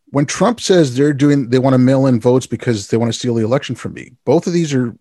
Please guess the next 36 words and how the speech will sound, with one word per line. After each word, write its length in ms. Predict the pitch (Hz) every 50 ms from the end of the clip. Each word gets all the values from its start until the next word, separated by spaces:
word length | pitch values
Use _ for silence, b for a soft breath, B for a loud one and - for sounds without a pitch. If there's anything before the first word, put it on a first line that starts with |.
| _ -
you, 100 | 113 110
you 160 | 110 110 113
could 140 | - 101 -
say 100 | 120 113
they're 100 | 107 104
ludicrous 460 | 107 104 117 113 117 - - 117 -
statements. 540 | - - 147 - - 120 - - - - - b b b b b b b b b b -
But 120 | - -
what 440 | - 117 113 117 131 175 214 - - _ _ _ _ _ _ _ _ _ _ _ _ _ _ _ _ _ -
makes 420 | 113 123 135 143 127 - - -
more 440 | 120 110 110 113 123 131 135 135 123
logical 600 | 123 117 113 110 117 117 - - 120 - - 110
sense? 500 | - - - 170 147 117 110 - - - _ _ _ _ _ _ _ -
A 80 | 107
racially 800 | 110 107 107 113 131 156 147 - 151 151 151 143 139 135 131 - b b b b b b b b b b -
conscious 460 | - - 117 123 - - 143 120 -
virus 480 | 110 98 117 107 123 143 165 175 - -
<laughs> 40 | -
that's 260 | - 139 - - -
not 240 | 190 196 160 - -
gonna, 300 | - - 175 143 143 135 - - 123
you 80 | 123 131
know, 140 | 131 - 151
that's 300 | 151 147 - - - -
not 180 | - 151 170
gonna 140 | - 180 170
attack 320 | 175 - 160 147 170 170 -
you 60 | 156
if 80 | 156
you 100 | - 147
go 100 | 151 170
to 80 | 160 165
B 220 | 151 165 151 151
L 180 | 147 147 147 139
M 160 | 143 151 170
protests, 580 | - - 185 202 - 269 233 240 254 - -